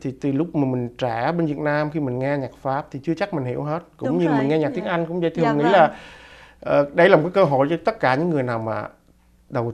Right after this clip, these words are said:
Speaker 1: tiên là thích nghe nhạc. Có một chương trình mà chưa bao giờ được tổ chức tại, à, tại San Jose.
Speaker 2: Dạ vâng.
Speaker 1: Ờ, cái vấn đề M C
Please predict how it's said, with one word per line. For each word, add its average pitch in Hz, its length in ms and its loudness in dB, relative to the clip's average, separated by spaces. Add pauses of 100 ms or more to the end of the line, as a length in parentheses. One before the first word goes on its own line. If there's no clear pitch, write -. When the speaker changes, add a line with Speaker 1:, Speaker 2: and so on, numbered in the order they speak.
Speaker 1:
tiên 135 220 -2
là 113 120 -4
thích 160 140 -12
nghe 135 120 -6
nhạc. 110 260 -8 (220)
Có 143 80 -6
một 135 120 -6
chương 135 140 -4
trình 113 240 -4
mà 107 120 -4 (100)
chưa 135 140 -4
bao 131 140 -6
giờ 123 80 -4
được 110 180 -10
tổ 104 180 -8
chức 139 100 -10 (100)
tại, 101 340 -6
à, 104 320 -10
tại 107 120 -12
San 117 260 -8
Jose. 117 380 -2
Speaker 2:
Dạ 233 240 -12
vâng. 214 220 -12 (560)
Speaker 1:
Ờ, 120 840 -4 (100)
cái 156 100 -4
vấn 175 140 -2
đề 127 400 2
M 139 100 -2
C - 180 -10